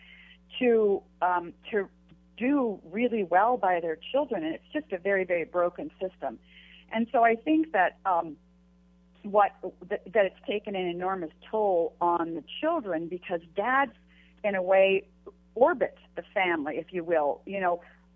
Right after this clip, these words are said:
um, they're, they, they want to engage and they want to know what to do and they want to know how to get closer to their kids. But if they don't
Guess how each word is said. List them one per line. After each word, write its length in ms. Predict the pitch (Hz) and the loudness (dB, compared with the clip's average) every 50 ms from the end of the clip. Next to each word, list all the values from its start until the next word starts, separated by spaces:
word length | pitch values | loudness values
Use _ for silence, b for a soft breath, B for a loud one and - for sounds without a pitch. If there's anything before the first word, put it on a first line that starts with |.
| _ _ - | _ _ 0
um, 340 | 185 175 175 175 175 170 - - 180 | 0 2 2 0 -2 -4 -12 -6 0
they're, 280 | 196 202 196 185 127 | 2 2 2 2 0
they, 320 | - 190 202 190 185 180 - | 0 0 0 0 0 0 -2
they 120 | - 190 185 | -4 -4 -4
want 360 | 170 185 196 240 269 302 320 | -4 -2 0 2 4 6 6
to 100 | 320 277 | 6 4
engage 480 | 240 226 220 175 165 139 117 120 113 - - _ _ _ - | 2 0 -2 -4 -4 -4 -4 -6 -10 -14 -20 _ _ _ -14
and 140 | 190 190 190 | -10 -6 -4
they 80 | 185 185 | -4 -6
want 360 | 175 185 196 233 254 262 277 | -6 -4 -2 0 2 2 2
to 60 | 262 | 0
know 120 | 233 202 | 0 0
what 160 | 185 180 - - | 0 -2 -2 -4
to 60 | - _ | -10 _
do 120 | - 175 160 | -6 -6 -4
and 100 | 160 165 | -2 -2
they 60 | 165 | -4
want 380 | 170 175 185 196 240 262 262 262 | -4 -4 -2 2 2 4 4 2
to 40 | |
know 120 | 247 220 202 | 0 -4 -4
how 160 | 208 214 190 | 0 0 0
to 60 | 180 | 0
get 200 | 180 185 - - | -2 -6 -12 -12
closer 260 | - - 196 185 180 - | -8 -4 -2 -2 -2 -2
to 80 | 190 165 | -6 -4
their 100 | 156 160 | -4 -4
kids. 340 | 160 - - 170 156 147 - _ B B B B B B B B B - - - - | -4 -2 -2 -2 -2 -2 -4 _ B B B B B B B B B -20 -10 0 4
But 220 | 233 220 208 202 - - _ - | 4 4 4 2 -2 -4 _ 2
if 200 | 208 208 208 - | 2 2 2 0
they 120 | 226 202 | -2 -2
don't 360 | 190 185 220 226 254 262 269 | 0 0 2 2 2 2 0